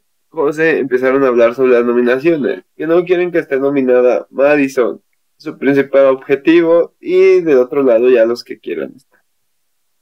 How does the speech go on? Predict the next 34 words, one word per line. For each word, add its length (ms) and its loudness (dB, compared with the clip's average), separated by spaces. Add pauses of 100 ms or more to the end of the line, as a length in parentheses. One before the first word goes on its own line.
(100)
Por 160 -6
parte 300 0
del 160 0
Cuarto 300 0
Agua, 300 0
pues 160 -8
ni 160 -2
les 160 0
interesa 520 -4
porque 260 -14
saben 280 -4
que 100 -6
van 120 -2
a 40 -8
salir 300 -4
por 160 -6
lo 100 -2
menos 400 -4
dos, 440 -2 (400)
y 140 -10
ya 180 0
dicen, 360 -8
"Eh, 360 -2
pues 160 -8
ya 160 -6
que 120 -2
nominen 300 -4
a 80 0
que 140 -8
los 220 -8
que 220 -14
tengan 320 -6
que 120 -4
nominar", 580 -2